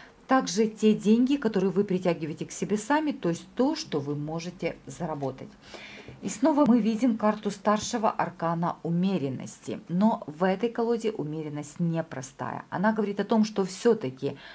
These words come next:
вам удаётся выйти за пределы сковывающих вас обстоятельств.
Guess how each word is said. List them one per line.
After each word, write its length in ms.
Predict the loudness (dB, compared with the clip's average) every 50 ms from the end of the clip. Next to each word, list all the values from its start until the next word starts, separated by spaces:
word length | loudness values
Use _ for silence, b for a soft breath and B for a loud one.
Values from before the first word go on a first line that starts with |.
| B B B
вам 440 | -12 0 4 6 6 6 6 4 0 -4
удаётся 880 | -2 -2 0 2 2 2 2 2 2 0 0 -2 -4 -6 -4 -4 -4 -4 B B B B -14
выйти 640 | -8 0 2 4 4 4 2 0 -4 -4 -4 -4 -4 -8 -14 -14
за 320 | -12 -4 2 4 4 4
пределы 800 | 4 2 2 2 2 2 0 0 0 0 0 0 0 -2 -2 -4 -8 -14 _ _ _ -10
сковывающих 1000 | -8 -8 0 4 6 6 6 6 6 8 8 6 6 4 0 -2 -4 -4 -6 -10
вас 400 | -10 0 4 4 4 4 2 -2 -4
обстоятельств. 800 | -6 -6 -6 -6 -4 -2 -2 -2 -2 -4 -6 -8 -12 -14 -16 -18